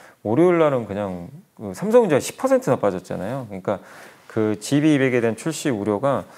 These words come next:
월요일 날 그 블랙 먼데이까지 겹쳐가지고 이게 증폭되지 않았나. 그러나 실제 내용을 보면 그렇게까지 너무 우려할 사항은 아닌 것 같다.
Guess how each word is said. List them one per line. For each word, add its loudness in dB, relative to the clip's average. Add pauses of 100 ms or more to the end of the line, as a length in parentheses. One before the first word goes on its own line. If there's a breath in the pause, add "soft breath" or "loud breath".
(280 loud breath)
월요일 0
날 4
그 -2
블랙 2
먼데이까지 0
겹쳐가지고 -4
이게 -10
증폭되지 -4
않았나. -10 (100)
그러나 -8 (320 loud breath)
실제 0
내용을 0
보면 -4 (320 loud breath)
그렇게까지 0
너무 0
우려할 0
사항은 -10
아닌 -10
것 -10
같다. -14